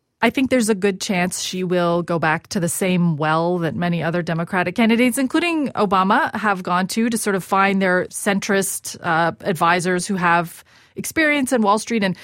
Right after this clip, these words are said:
you know, at several points in the speeches, she says to these Wall Street guys, "You guys are so smart." You know, they love hearing that. You guys are really, really smart. We would be remiss not to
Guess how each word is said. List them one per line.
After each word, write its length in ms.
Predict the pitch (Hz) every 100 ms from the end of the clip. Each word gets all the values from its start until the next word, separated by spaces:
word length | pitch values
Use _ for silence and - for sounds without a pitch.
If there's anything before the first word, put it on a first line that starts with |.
| - -
you 80 | -
know, 80 | 233
at 80 | 226
several 240 | 302 285
points 280 | - 269 240
in 60 |
the 60 | 202
speeches, 380 | - 233 214 214
she 140 | -
says 340 | 202 202 196 202
to 100 | 196
these 160 | 180
Wall 160 | 175 175
Street 220 | 175 180
guys, 360 | 175 165 160 -
"You 180 | 220
guys 280 | 247 247 233
are 60 | 202
so 260 | - 165
smart." 540 | 156 - 233 254 262 240
You 40 |
know, 100 | 196
they 140 | 170 165
love 400 | 156 175 175 143
hearing 300 | 151 147 135
that. 220 | 110 -
You 180 | 175 226
guys 300 | 277 254 254
are 80 | 196
really, 360 | 180 233 294
really 180 | 277 262
smart. 420 | 233 233 233 226
We 140 | 202 226
would 160 | 254
be 120 | 214 208
remiss 680 | 190 190 190 220 226 -
not 240 | 185 - 208
to 220 | 208 175